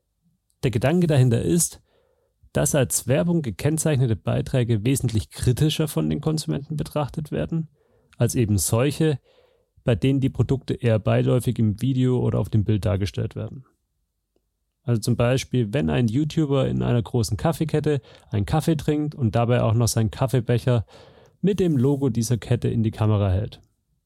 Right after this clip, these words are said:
Oder ein anderes Beispiel wäre, wenn ein Influencer in ein E-Auto steigt, damit losfährt und dessen tolle Technik lobt.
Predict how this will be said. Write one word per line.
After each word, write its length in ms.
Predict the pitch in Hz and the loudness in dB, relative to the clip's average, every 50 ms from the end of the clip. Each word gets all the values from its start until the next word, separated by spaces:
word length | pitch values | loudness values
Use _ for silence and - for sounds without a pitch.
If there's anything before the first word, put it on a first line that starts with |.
| _ _ _ _ _ - | _ _ _ _ _ 0
Oder 160 | 120 127 123 | 2 2 2
ein 120 | 113 - | 2 0
anderes 480 | 110 104 123 143 156 160 143 151 139 - | 0 -2 -2 0 0 0 0 0 -2 -4
Beispiel 480 | - - 131 135 135 - - 131 123 110 | -4 -4 -2 -2 -2 -2 -2 -2 0 0
wäre, 380 | 123 123 123 117 123 120 101 - - - - - - - - _ _ _ _ _ _ - | 2 2 2 2 2 0 0 -2 -6 -18 -20 -20 -20 -20 -20 _ _ _ _ _ _ -2
wenn 120 | 131 120 | 0 2
ein 120 | 117 113 | 2 2
Influencer 760 | - 147 156 147 - - 135 135 131 135 127 - - 131 120 117 | 2 0 0 0 0 0 2 2 2 2 0 0 2 2 2 2
in 140 | 123 113 | 2 2
ein 140 | 107 101 - - | 2 2 0 0
E-Auto 360 | - - 185 175 165 165 156 | 0 0 2 2 2 0 -2
steigt, 540 | - - - 156 147 147 147 143 - - - _ | -2 -2 0 0 2 2 0 -2 -8 -16 -10 _
damit 240 | - 123 123 117 110 | 0 0 2 2 2
losfährt 720 | 113 131 143 147 135 - - 135 127 127 127 120 - - - | 2 2 2 0 -2 -2 0 2 2 2 2 0 -4 -6 -4
und 180 | 135 127 117 | -2 -2 0
dessen 240 | 123 113 - 120 110 | 0 0 0 0 -2
tolle 280 | - - 117 113 110 - | -2 0 0 0 0 0
Technik 440 | - - 117 101 - - 95 - 110 | -2 -2 -2 -2 0 -2 -4 -4 -4
lobt. 360 | 104 101 117 - _ - | -8 -8 -10 -12 _ -20